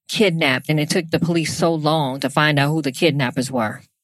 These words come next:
Unfortunately, a lot of things come out of somebody else's pain. But know that you were created for a reason. Know that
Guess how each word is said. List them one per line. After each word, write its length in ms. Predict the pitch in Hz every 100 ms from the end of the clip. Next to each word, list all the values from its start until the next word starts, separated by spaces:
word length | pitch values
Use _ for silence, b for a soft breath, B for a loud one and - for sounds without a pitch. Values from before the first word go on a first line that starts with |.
| _ _ _ _ _ _ _ _ _ _ _
Unfortunately, 960 | 175 165 160 196 190 202 180 170 160 -
a 160 | 165 160
lot 280 | 160 165 180
of 120 | 170
things 420 | 185 180 170 165
come 280 | - 180 160
out 240 | 160 180
of 400 | 170 170 147 147
somebody 460 | - 170 147 147 147
else's 380 | 156 151 143 -
pain. 540 | - 165 139 123 135 - _ _ _ _ _ _ -
But 420 | 160 175 139 - _ _ _ _ _ _ _ _ _ _
know 320 | 170 180 180 185
that 360 | 165 135 104 -
you 200 | 156 160
were 100 | 160
created 440 | 170 170 165 156
for 160 | 170 156
a 40 |
reason. 380 | 165 156 139 143
Know 200 | 156 165
that 360 | 160 151 131